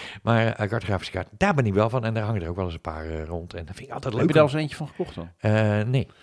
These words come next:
Speaker 2: Het is echt een leuke gozer. Dus leuk, je kunt hem ook zoekopdrachten geven.
Speaker 1: Oh ja?
Speaker 2: En hij vertikt het om jou dan een mailtje te sturen als je het heeft. Dus,
Speaker 1: <laughs>
Speaker 2: dus hij zegt dan: "Nee, je moet gewoon binnenlopen." Dus ik kom, het voelt een beetje als, heeft u ook worteltjes daar?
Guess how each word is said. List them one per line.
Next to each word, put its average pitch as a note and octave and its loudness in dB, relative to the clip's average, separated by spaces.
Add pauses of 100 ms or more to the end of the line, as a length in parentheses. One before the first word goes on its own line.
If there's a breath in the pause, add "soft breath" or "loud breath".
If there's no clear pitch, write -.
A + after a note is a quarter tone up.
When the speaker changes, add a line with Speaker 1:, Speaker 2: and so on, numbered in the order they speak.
(140 loud breath)
Speaker 2:
Het - -20
is - -18
echt - -8
een A#2+ -2
leuke A2 4
gozer. E2 -6
Dus G2+ -8
leuk, B2 2
je A2+ -10
kunt - -8
hem A#2+ 2
ook G#2+ 0
zoekopdrachten - -4
geven. E2+ -6 (120)
Speaker 1:
Oh F3 0
ja? E3 -2
Speaker 2:
En G#2+ -6
hij G#2 -4
vertikt - -10
het - -12
om B2 -4
jou B2 4
dan A2+ 0
een A2 0
mailtje B2+ -2
te - -12
sturen A2 -6
als G2 -6
je G2+ -10
het - -12
heeft. F#2 0
Dus, - 0
Speaker 1:
<laughs> G2+ -4
Speaker 2:
dus F#2 -4
hij A2 0
zegt B2+ 2
dan: A#2+ -2
"Nee, C#3 2
je C3+ -8
moet C#3 -4
gewoon C3+ -4
binnenlopen." B2+ 0
Dus G3 -6
ik - -4
kom, A2 -6 (500 loud breath)
het - -16
voelt C3+ -6
een C3 -2
beetje A#2 4
als, G#2+ -2
heeft G2+ -4
u B2+ -2
ook - -6
worteltjes - 2
daar? B2 4